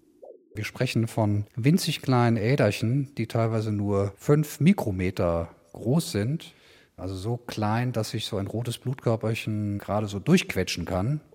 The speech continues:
Und da kann es also sehr leicht zu kleinen Verstopfungen kommen. Und Stress kann zu so einer Mikrozirkulationsstörung grundsätzlich beitragen.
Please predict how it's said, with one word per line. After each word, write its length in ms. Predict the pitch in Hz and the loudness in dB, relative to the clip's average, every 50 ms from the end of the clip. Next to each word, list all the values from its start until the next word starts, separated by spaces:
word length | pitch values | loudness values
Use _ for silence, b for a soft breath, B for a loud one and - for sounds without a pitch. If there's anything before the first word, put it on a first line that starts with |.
| _ - | _ -8
Und 240 | 98 101 98 98 | -6 -4 -4 -4
da 60 | 101 101 | -4 -2
kann 160 | - 120 113 | 0 0 0
es 100 | 110 113 | 0 0
also 160 | 90 98 101 | -2 -4 -4
sehr 160 | 95 101 98 | -2 -2 0
leicht 360 | 92 87 85 98 104 - - | 0 0 0 -2 -2 -4 -8
zu 360 | - - - 101 90 90 90 - | -12 -10 -6 -6 -4 -6 -6 -8
kleinen 400 | - - - 87 85 87 90 90 | -10 -10 -8 -6 -4 -4 -4 -4
Verstopfungen 640 | - - 95 - - 90 85 - - 87 76 73 - | -6 -8 -10 -8 -6 -6 -6 -6 -8 -10 -8 -8 -10
kommen. 260 | - - - 71 - _ _ _ B B B B B B B B B B B B | -10 -12 -12 -12 -14 _ _ _ B B B B B B B B B B B B
Und 460 | - - - 90 90 90 90 - - | -16 -10 -8 -6 -6 -6 -8 -10 -14
Stress 840 | - - - - - - - 104 110 139 - - - - - - - - - _ - | -14 -12 -10 -10 -10 -4 0 2 2 2 2 0 -4 -6 -8 -10 -14 -20 -20 _ -12
kann 400 | - - 110 117 120 131 143 151 - | -6 -2 0 0 0 0 0 -2 -4
zu 140 | - - | -4 -6
so 140 | 117 120 117 | -4 -2 -2
einer 200 | 107 107 107 104 | 0 0 0 0
Mikrozirkulationsstörung 1300 | 101 104 120 - - 127 117 - - 117 - - 110 104 101 - - 107 104 120 - - - 110 101 101 98 | 0 0 -2 -2 -2 -4 -2 -2 -4 -4 -4 -2 -2 -2 -2 -2 -2 -2 -2 -2 -4 -4 -4 -4 -2 -2 -4
grundsätzlich 560 | - - 208 143 - 110 95 - 104 95 - | -2 -2 -4 -2 -2 -2 -4 -4 -6 -12 -8
beitragen. 720 | - 82 82 85 - - - 80 76 73 - 73 76 85 | -6 -6 -6 -6 -8 -10 -12 -10 -10 -10 -10 -12 -14 -14